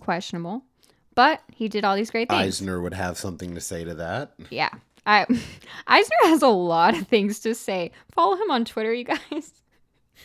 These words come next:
Speaker 1: He has
Speaker 2: <laughs>
Speaker 1: opinions. I didn't even, I should have checked his Twitter first when this news dropped because he does not hold back. He's like, "I'm not part of Disney anymore. You can't have me." <laughs>
Speaker 2: Wow.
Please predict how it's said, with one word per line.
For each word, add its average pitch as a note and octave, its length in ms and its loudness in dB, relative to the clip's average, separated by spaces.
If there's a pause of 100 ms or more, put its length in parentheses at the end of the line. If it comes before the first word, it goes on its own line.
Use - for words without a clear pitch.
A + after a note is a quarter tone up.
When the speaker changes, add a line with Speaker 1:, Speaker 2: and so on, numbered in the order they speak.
(100)
Speaker 1:
He C#3+ 300 -6
has G4 200 0
Speaker 2:
<laughs> - 20 -2
Speaker 1:
opinions. A#3+ 600 -6
I B3 100 2
didn't A4 200 -2
even, A#3+ 240 -4 (180)
I A3+ 140 4
should F#4 220 -6
have A#3+ 120 0
checked C4 240 -6
his B3+ 160 -10
Twitter F3 240 -6
first G3+ 440 -8
when F#3 140 -12
this F3+ 160 -14
news F3+ 220 -14
dropped - 380 -10
because F3+ 520 -14 (300)
he A#3+ 200 -14
does D4+ 160 -10
not G3+ 180 -10
hold F#3+ 200 -10
back. D#3 420 -12 (280)
He's A3+ 160 -10
like, F#3 180 -6
"I'm F3 120 -6
not G#3 160 -10
part A3+ 180 -6
of A3+ 100 -8
Disney A3 340 -8
anymore. G3+ 680 -10 (1040)
You F#3+ 160 -16
can't A3+ 240 -10
have G#3 180 -10
me." G3 420 -12 (1400)
<laughs> - 0 - (560)
Speaker 2:
Wow. C2+ 400 -8